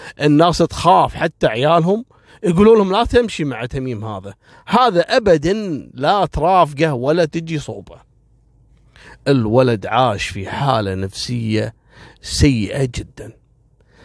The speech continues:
اللي يسولف لي السالفة واحد من جماعته، يقول لي: "يا أبو طلال، الولد ما له ذنب، لكن مسكين يعني وصل مرحلة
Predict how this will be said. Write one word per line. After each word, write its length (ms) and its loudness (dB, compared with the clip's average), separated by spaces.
اللي 220 2
يسولف 480 0
لي 20 -4
السالفة 640 -4
واحد 560 0
من 200 -4
جماعته، 540 -10
يقول 300 2
لي: 100 0
"يا 80 2
أبو 120 0
طلال، 380 0
الولد 420 0
ما 200 0
له 100 2
ذنب، 240 -6
لكن 560 -4
مسكين 720 -8
يعني 560 -4
وصل 480 0
مرحلة 640 -2